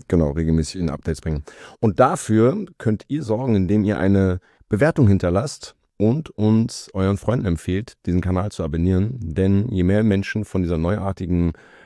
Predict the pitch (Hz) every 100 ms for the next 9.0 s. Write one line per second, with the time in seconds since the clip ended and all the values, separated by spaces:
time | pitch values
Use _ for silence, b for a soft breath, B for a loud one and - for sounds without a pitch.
0 | b 92 107 139 117 95 87 82 95 139
1 | 98 90 - 90 90 110 101 - 104 98
2 | 98 b b b - - 120 135 117 120
3 | 98 95 123 - _ _ 92 80 98 113
4 | 117 131 113 120 107 _ _ - - _
5 | 110 113 - 123 113 101 107 - 160 165
6 | - 170 196 208 _ _ _ - - 107
7 | 87 107 - 113 87 90 165 208 208 B
8 | B B B B B - 104 104 98